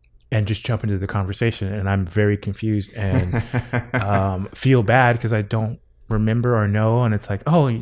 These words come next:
Speaker 1: that's, you know, I'm so-and-so." And,
Speaker 2: "Oh, you're
Speaker 1: uh,
Speaker 2: ham sandwich twenty-one."
Speaker 1: Yeah.
Speaker 2: <laughs>
Speaker 1: And people will intro-,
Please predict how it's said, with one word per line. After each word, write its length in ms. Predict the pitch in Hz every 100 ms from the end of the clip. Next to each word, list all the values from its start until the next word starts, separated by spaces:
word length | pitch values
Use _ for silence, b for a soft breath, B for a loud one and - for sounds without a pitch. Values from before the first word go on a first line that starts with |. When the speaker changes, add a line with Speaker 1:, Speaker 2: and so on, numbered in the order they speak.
| 113
Speaker 1:
that's, 200 | 113 -
you 60 | 110
know, 60 | 110
I'm 140 | 113
so-and-so." 680 | - 110 107 95 92 95 -
And, 340 | 120 101 98 - b b b
Speaker 2:
"Oh, 60 | 175
you're 180 | 104 101
Speaker 1:
uh, 40 |
Speaker 2:
ham 200 | 123 117
sandwich 420 | - 131 113 -
twenty-one." 520 | - 127 120 135 92 120
Speaker 1:
Yeah. 520 | 147 220 185 170 -
Speaker 2:
<laughs> 20 |
Speaker 1:
And 120 | 131
people 240 | 139 139 143
will 60 |
intro-, 240 | 131 131